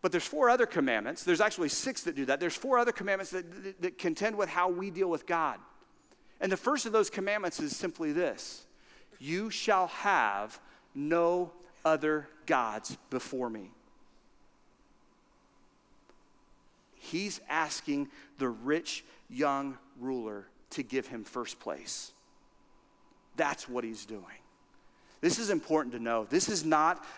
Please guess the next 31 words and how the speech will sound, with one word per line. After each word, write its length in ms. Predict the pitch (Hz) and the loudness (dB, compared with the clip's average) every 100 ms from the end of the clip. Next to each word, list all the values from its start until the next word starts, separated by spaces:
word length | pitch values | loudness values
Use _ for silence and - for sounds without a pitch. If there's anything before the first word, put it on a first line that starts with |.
| - | 0
a, 60 | 160 | 2
a, 240 | 147 156 | 4 4
a 120 | 143 127 | 4 2
case 420 | - 175 160 160 | 2 4 4 4
where 140 | 156 | 2
Jesus 400 | 123 151 165 143 | 2 -2 -4 -2
is, 140 | 147 147 | -2 0
is 220 | 143 123 | 0 0
saying 340 | - 160 160 | 0 0 0
to 120 | - | -4
you 220 | 131 139 160 | 0 2 4
and 100 | 139 | 4
I 220 | 123 123 - - - | 4 2 -4 -18 -4
that 180 | 120 - | -2 -2
rule 380 | 143 156 196 208 | -4 0 0 0
following, 680 | 208 196 202 208 220 214 - - - - | 2 4 4 0 -4 -10 -18 -20 -20 -6
that 160 | 156 147 | -6 -2
generosity, 880 | 151 170 143 135 151 - 196 220 | 2 4 4 4 4 0 -4 -4
or 180 | 196 170 | 2 4
that 180 | 143 - | 4 0
poverty 600 | - 185 190 175 143 139 | -4 2 2 4 0 0
is 140 | 165 143 | -2 -2
a 60 | |
requirement 680 | 135 - - 151 143 127 - | -4 -6 -2 0 2 -2 -4
for 180 | 147 123 | -4 -4
eternal 340 | 117 143 127 | -4 -6 -2
life. 280 | 117 107 - - | 0 -2 -4 0
Don't, 280 | 175 190 - - - - | 2 2 -2 -16 -20 -2
don't 260 | 180 180 175 | 2 2 2
misconstrue 760 | 180 165 - 160 - - 151 | 0 0 -2 -4 -4 0 0
that. 260 | 123 95 | 0 -6